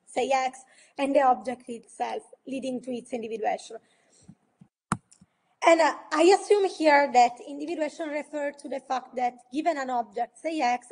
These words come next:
X is the very object it is. There are different ways in which individuation has been conceived in the literature. It has been conceived as a prob-, as a problem of unity or, or a problem of differentiation.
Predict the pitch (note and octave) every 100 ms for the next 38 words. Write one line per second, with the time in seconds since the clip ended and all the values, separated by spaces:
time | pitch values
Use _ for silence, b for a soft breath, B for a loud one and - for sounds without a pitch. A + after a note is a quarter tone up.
0 | - C4+ B3 - - C#4 - C4 A#3+ A#3+
1 | A3+ G3+ A#3 - A#3 A3+ G3 - b b
2 | b b - D4+ D4+ C#4+ A3+ E4+ F#4+ F4
3 | C#4 D#4 C4+ B3 A#3+ B3+ B3 - - _
4 | - C#4 C4+ C4 B3+ B3+ C#4+ B3 B3 A#3+
5 | A#3+ B3 B3+ A#3+ A3+ - C4+ B3+ B3+ _
6 | _ _ _ _ _ _ _ B3+ C4 A#3+
7 | A#3 A3+ B3 A3+ G#3+ A3+ - - _ C#4+
8 | C#4+ D4+ C#4+ C#4 B3+ - C4+ C4+ B3 B3
9 | - C4 B3+ B3 - A3+ B3 B3+ B3+ -
10 | B3+ B3+ A#3 C#4 A#3+ B3 A#3+ A#3 A3+ F4
11 | E4+ E4 F4 E4+ D4+ A#3+ B3 B3+ A#3+ A#3
12 | C4 A3+ A#3+ A3+ A3 A3 b b b -
13 | B3+ - A#3 A3+ G#3 A#3+ A3 - C#4+